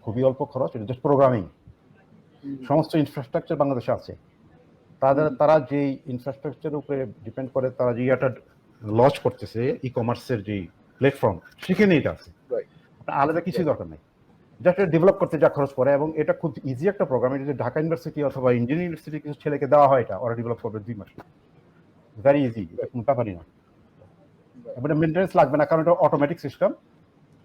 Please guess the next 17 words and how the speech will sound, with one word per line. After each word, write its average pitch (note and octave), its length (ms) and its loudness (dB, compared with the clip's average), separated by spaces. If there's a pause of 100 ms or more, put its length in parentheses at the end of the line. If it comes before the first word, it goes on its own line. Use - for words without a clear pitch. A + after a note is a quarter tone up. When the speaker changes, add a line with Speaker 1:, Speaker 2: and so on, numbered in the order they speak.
(320)
Speaker 1:
একজন D3+ 320 2
লোক C3 160 0
দরকার G#2+ 280 -8
শুধু F2+ 160 -16 (200)
এটা G2+ 80 -10
দেখার G#2+ 260 -2
জন্য G2 160 -10
যে E2+ 60 -14
ঠিকভাবে F2+ 340 -14
চলতেছে। - 320 -20 (480)
Speaker 2:
অসংখ্য E3 320 0
ধন্যবাদ D#3 520 4
আজকের, D3+ 540 2
এ, A#2 300 0
ডিসকাশনে C#3 680 0 (220)
আমাদের A#2+ 300 -4
স্টার B2 280 2